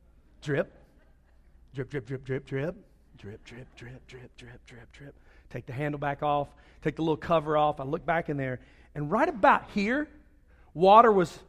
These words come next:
not just dripping, it, it was a nice little water flow coming out of here. At this point, I called a plumber. Friend of mine, I said, "Hey, I, I, this is what I did." And he said, "Well, probably what you did is when you turn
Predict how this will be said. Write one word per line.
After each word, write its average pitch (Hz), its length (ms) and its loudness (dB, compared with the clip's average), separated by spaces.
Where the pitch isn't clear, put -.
not 190 280 4
just 180 200 -6
dripping, 175 480 0
it, 190 180 0
it 214 80 -4
was 185 140 0
a 170 40 0
nice 185 300 2
little 151 280 -2
water 156 540 4
flow 180 420 4
coming 165 300 -2
out 208 200 4
of 185 60 -2
here. 143 240 -2
At 196 260 6
this 294 200 8
point, 339 480 4
I 196 120 10
called 247 340 10
a 208 60 2
plumber. 220 480 10
Friend 320 300 10
of 262 60 10
mine, 220 220 12
I 202 80 8
said, 190 240 2
"Hey, 226 380 8
I, 240 320 6
I, 208 260 6
this 262 220 4
is 254 80 0
what 269 120 12
I 247 60 12
did." 247 320 10
And 180 80 -2
he 185 60 0
said, 170 200 -4
"Well, 165 140 0
probably 330 460 10
what 320 220 6
you 226 60 -2
did 240 280 6
is 165 100 2
when 190 140 -2
you 190 100 0
turn 247 520 2